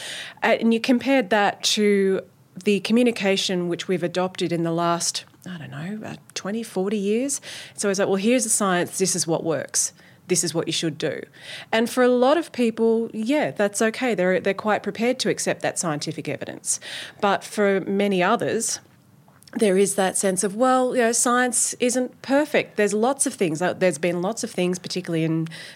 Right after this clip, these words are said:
medication, where things have gone wrong. So thalidomide is one example. Uh, and so people are a little bit more reticent to go, "Oh,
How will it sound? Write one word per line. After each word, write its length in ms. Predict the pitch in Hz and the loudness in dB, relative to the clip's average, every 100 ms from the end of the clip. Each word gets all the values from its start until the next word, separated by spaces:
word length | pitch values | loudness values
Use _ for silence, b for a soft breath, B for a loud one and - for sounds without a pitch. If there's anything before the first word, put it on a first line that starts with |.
| - | -6
medication, 640 | 151 151 - 156 160 220 | -4 -4 -4 -4 -2 -2
where 140 | 196 165 | -2 -2
things 320 | 165 156 151 | -2 -2 -4
have 140 | 165 | -4
gone 240 | 165 156 147 | -2 -2 -2
wrong. 320 | 143 185 240 | -2 -4 -6
So 160 | - | -8
thalidomide 640 | 123 - 151 147 143 143 214 | -10 -6 -4 -4 -6 -6 -8
is 100 | 156 | -6
one 160 | 151 156 | -4 -4
example. 540 | 156 143 147 - 285 - B B B B | -4 -4 -4 -4 -8 -8 B B B B
Uh, 300 | 208 208 202 - | -2 0 0 2
and 180 | 226 | 0
so 200 | 214 233 | 2 0
people 460 | 214 220 233 233 220 | 0 -2 0 2 4
are 360 | 196 196 196 - | 4 2 0 -2
a 80 | 220 | 0
little 200 | 220 220 | 2 2
bit 200 | 214 208 | 2 0
more 580 | 208 202 196 190 190 185 185 B B | 0 0 2 2 2 0 -6 B B
reticent 640 | 180 180 202 214 226 185 120 | -10 -2 0 0 -2 -4 -4
to 80 | 190 | -4
go, 200 | 185 185 | -4 -2
"Oh, 180 | 277 | 0